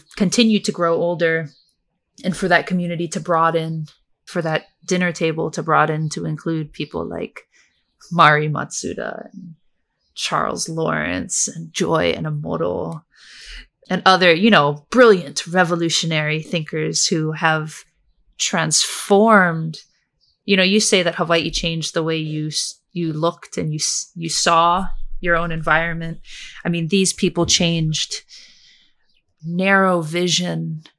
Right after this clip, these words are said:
of the world, you know, who, who showed me so many intimate connections between my intimate experience as a Native Hawaiian woman and the intimate experiences of so many other people living on other land and fighting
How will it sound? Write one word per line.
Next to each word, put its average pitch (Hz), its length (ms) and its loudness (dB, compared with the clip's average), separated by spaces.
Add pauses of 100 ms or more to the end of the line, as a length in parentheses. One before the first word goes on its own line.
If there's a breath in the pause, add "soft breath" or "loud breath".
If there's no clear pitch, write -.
(360)
of 160 720 2 (320)
the 170 120 -2
world, 151 640 0 (420)
you 170 180 -4
know, 151 200 0
who, 156 360 -2 (460 soft breath)
who 196 160 4
showed 180 320 4
me 175 140 0
so 190 440 2
many 165 320 -2
intimate 151 380 -6
connections 160 600 -4
between 156 400 -4
my 156 400 -4
intimate 196 420 4
experience 156 640 0
as 165 100 -6
a 160 60 -4
Native 151 260 -6
Hawaiian 165 380 -4
woman 170 460 -8 (380)
and 156 720 -2 (360)
the 170 320 0
intimate 175 420 0
experiences 160 920 -2
of 147 160 -4
so 170 240 0
many 160 280 -2
other 160 260 0
people 151 360 -6
living 156 360 -2
on 147 160 -4
other 151 280 -2
land 147 460 -4
and 147 160 -6
fighting 156 520 -2